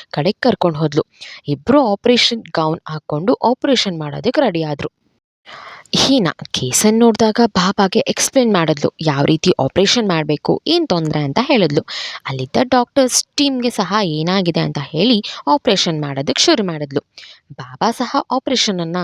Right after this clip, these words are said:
ಅವಳು ಹೇಳಿದಾಗೆ ಮಾಡ್ತಿದ್ರು. ಈ ಬಾಬಾ ಯಾರು? ಈ ವ್ಯಕ್ತಿನ ಆಪರೇಷನ್ ಮಾಡೋದಕ್ಕೆ ಯಾಕ್ ಕರ್ಕೊಂಡ್ ಹೋದ್ಲು? ನಿಜಕ್ಕೂ ಇಲ್ಲಿ ಏನಾಗ್ತಾ ಇರೋದು?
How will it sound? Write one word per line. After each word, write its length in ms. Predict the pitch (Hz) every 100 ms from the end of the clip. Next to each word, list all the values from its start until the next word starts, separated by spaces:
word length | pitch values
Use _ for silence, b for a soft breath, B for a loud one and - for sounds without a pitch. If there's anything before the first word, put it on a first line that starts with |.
| -
ಅವಳು 180 | 165 160
ಹೇಳಿದಾಗೆ 600 | 147 151 220 165 139 151
ಮಾಡ್ತಿದ್ರು. 640 | 240 208 156 151 - _ _ B B B
ಈ 100 | 311
ಬಾಬಾ 460 | 294 202 170 285 403
ಯಾರು? 380 | 359 277 262 262 _ b b -
ಈ 100 | 165
ವ್ಯಕ್ತಿನ 460 | 139 - - 285 196 180
ಆಪರೇಷನ್ 560 | 185 170 - 349 - 370
ಮಾಡೋದಕ್ಕೆ 480 | 339 311 294 - 285
ಯಾಕ್ 300 | 214 175 -
ಕರ್ಕೊಂಡ್ 360 | 214 208 269 226
ಹೋದ್ಲು? 400 | 233 196 208 196 B B B B
ನಿಜಕ್ಕೂ 420 | 139 - 190 - 233
ಇಲ್ಲಿ 220 | 226 175
ಏನಾಗ್ತಾ 560 | 151 185 214 196 -
ಇರೋದು? 560 | 202 185 180 165 160 165